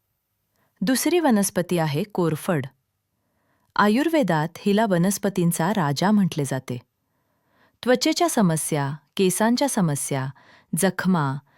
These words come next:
बद्धकोष्ठता, पचन, सर्वात कोरफड अतिशय फायदेशीर. कमी पाण्यातही सहज वाढते. तिसरी आहे गिलोय, ज्याला गुडुची म्हणतात. ही वेल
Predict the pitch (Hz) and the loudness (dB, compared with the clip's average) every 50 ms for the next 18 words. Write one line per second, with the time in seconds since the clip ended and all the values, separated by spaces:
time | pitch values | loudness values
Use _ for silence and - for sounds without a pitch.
0 | _ _ _ - 160 196 202 165 165 - 285 302 - 247 196 170 - - 170 156 | _ _ _ -2 0 0 0 0 0 -2 -2 0 0 -2 -2 -2 -4 -6 -6 -4
1 | - 143 135 131 143 - _ _ _ _ - 185 175 175 - - 220 190 139 131 | -4 -4 -4 -6 -8 -10 _ _ _ _ -2 -2 -2 0 0 0 0 0 0 -2
2 | 147 - - - - - - _ - - - 240 226 220 220 208 240 269 320 - | -4 -8 -14 -20 -20 -20 -20 _ -12 -4 0 2 2 2 4 2 2 2 0 -2
3 | - - 202 175 165 160 - - 180 202 220 - - 180 - - 202 208 202 - | -2 0 0 0 0 0 -2 -2 -2 -2 -2 -2 -4 -6 -4 -2 -2 -2 0 0
4 | 208 220 254 - - 190 160 143 139 143 135 - 135 127 - - _ _ _ _ | 0 -2 0 0 -2 -2 -2 -2 -2 -4 -4 -4 -6 -6 -8 -10 _ _ _ _
5 | _ _ _ _ _ _ _ _ _ _ _ _ _ _ _ - 233 233 233 262 | _ _ _ _ _ _ _ _ _ _ _ _ _ _ _ 0 2 4 4 4
6 | 330 330 - 262 220 185 180 202 226 226 294 247 202 180 180 208 - - 233 196 | 2 2 2 2 2 4 2 2 0 -2 -2 -2 0 -2 -2 -2 -2 -2 0 0
7 | 240 294 277 - 180 156 139 131 139 - 131 123 - - _ _ _ _ _ _ | 0 0 0 0 -2 -2 -2 -4 -4 -8 -10 -10 -10 -14 _ _ _ _ _ _
8 | _ _ _ _ _ _ _ _ _ _ _ _ _ _ _ - 285 262 - - | _ _ _ _ _ _ _ _ _ _ _ _ _ _ _ -2 -2 0 0 2
9 | 320 339 349 302 214 175 180 180 220 202 170 185 165 151 151 139 120 131 - _ | 2 2 4 2 2 2 0 0 0 0 0 0 0 0 0 -2 -4 -6 -8 _
10 | _ _ _ _ _ _ - 170 190 185 175 165 180 233 208 185 202 196 233 233 | _ _ _ _ _ _ -4 0 0 2 2 2 2 2 2 2 2 2 2 0
11 | - - 247 196 170 160 143 131 - 123 117 - _ - - _ _ _ _ _ | 0 0 0 0 0 0 -2 -4 -4 -8 -10 -10 _ -20 -20 _ _ _ _ _
12 | _ _ _ _ _ _ _ _ _ _ _ - - 220 233 202 180 233 269 254 | _ _ _ _ _ _ _ _ _ _ _ -6 -2 0 0 2 2 2 2 2
13 | 185 160 160 | 2 0 -2